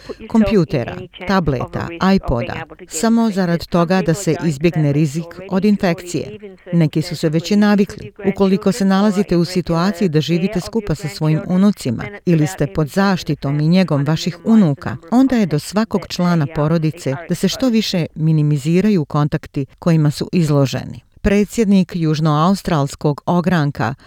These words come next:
Speaker 2: Australske medicinske asocijacije, doktor Chris Moy, kaže da se morate pridržavati pravila samoizolacije u zajedničkom domaćinstvu ako ste skoro stigli iz prekomorskih destinacija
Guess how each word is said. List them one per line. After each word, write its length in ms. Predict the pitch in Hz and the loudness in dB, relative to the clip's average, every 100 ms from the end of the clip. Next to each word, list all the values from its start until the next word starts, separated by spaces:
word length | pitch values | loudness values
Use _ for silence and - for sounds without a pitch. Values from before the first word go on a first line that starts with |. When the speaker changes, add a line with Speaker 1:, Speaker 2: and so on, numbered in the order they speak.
| - | 0
Speaker 2:
Australske 840 | 170 190 - 175 165 - 160 147 | 2 2 2 0 0 -2 0 2
medicinske 760 | 147 175 170 - 160 151 - 131 | 2 2 2 0 -2 -2 -2 -2
asocijacije, 1000 | 139 170 - 165 147 156 180 - 131 127 _ - | 0 -2 -2 0 0 0 -4 -2 -2 -4 _ -2
doktor 500 | 160 - 147 139 139 - | -2 0 0 0 -2 0
Chris 280 | 170 - | 0 2
Moy, 360 | 185 190 170 127 - | 4 4 4 0 -4
kaže 340 | - 247 247 226 | 0 0 0 0
da 140 | 160 | -2
se 240 | - 165 | -2 2
morate 460 | 175 214 233 226 185 | 4 4 4 2 0
pridržavati 720 | - 147 143 170 165 196 - | 0 -2 0 2 2 2 0
pravila 480 | 135 185 190 160 127 | 0 0 2 2 0
samoizolacije 1080 | - 180 170 156 143 156 151 165 - 175 139 - - | 0 0 2 2 2 0 2 0 0 0 0 -4 -6
u 200 | 165 160 | 0 2
zajedničkom 760 | 151 214 208 156 151 - 151 147 | 2 2 2 2 0 -2 -2 2
domaćinstvu 880 | 156 151 143 170 175 196 - 135 120 - | 2 2 0 2 4 2 0 -6 -6 -4
ako 240 | 170 165 175 | -2 0 0
ste 200 | - 165 | 0 -2
skoro 480 | - - 233 190 | -2 0 2 2
stigli 460 | 151 - 190 160 139 | 0 0 0 2 -2
iz 140 | 127 | -4
prekomorskih 840 | - 180 175 165 151 139 - 143 147 | -4 0 0 0 0 -2 -4 -4 -2
destinacija 880 | 156 - 165 151 160 170 160 101 | -2 0 2 2 2 0 -2 -4